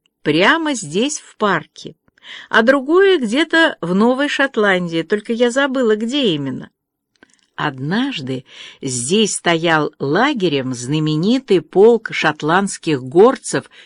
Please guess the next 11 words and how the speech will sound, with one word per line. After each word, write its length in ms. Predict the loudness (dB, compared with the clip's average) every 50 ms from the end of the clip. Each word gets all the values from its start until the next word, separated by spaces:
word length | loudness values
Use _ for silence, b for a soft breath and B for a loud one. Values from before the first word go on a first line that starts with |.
| B _
«Черная 540 | -4 -2 0 2 2 2 0 0 -2 -2
стража». 680 | -4 -6 -6 -4 -4 -2 -2 -2 -4 -6 -10 -12 -16 -20 _ _ _ _ _ _ _ B B B B B B B B B B _
И 120 | -8 -4
когда 320 | -2 0 0 0 0 0 0
весной 480 | 0 -2 -4 -4 -2 -2 0 0 -2
солдаты 760 | -4 -2 0 2 2 2 0 0 -2 -2 -2 -2 -2 -4 -6
перетряхнули 880 | -2 0 0 0 0 0 0 -2 -2 -2 0 0 0 2 2 2 0 0
солому 720 | -2 0 0 2 2 2 0 0 -2 0 0 -2 -4 -4
в 80 | -6
своих 400 | -8 -4 -2 0 0 0 -2 -4
матрасах, 680 | -4 -4 -4 -2 -2 -2 -2 -2 -2 -4 -8 -12 -16 -18